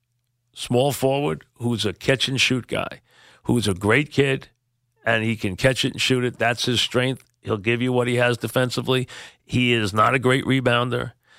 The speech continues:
He's not great off the dribble. He is a great catch-and-shoot guy with unlimited range.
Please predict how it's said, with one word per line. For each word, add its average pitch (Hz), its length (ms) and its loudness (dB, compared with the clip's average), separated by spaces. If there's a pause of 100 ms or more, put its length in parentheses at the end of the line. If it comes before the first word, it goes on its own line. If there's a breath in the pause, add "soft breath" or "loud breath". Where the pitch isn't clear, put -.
(100)
He's 113 220 -2
not 110 320 2
great 135 260 0
off 131 240 -4
the 135 80 -4
dribble. 131 560 -2
He 123 220 0
is 110 180 0
a 107 140 -2
great 110 520 -2
catch-and-shoot 104 600 -2
guy 104 220 2
with 101 180 0
unlimited 104 540 0
range. 80 420 -8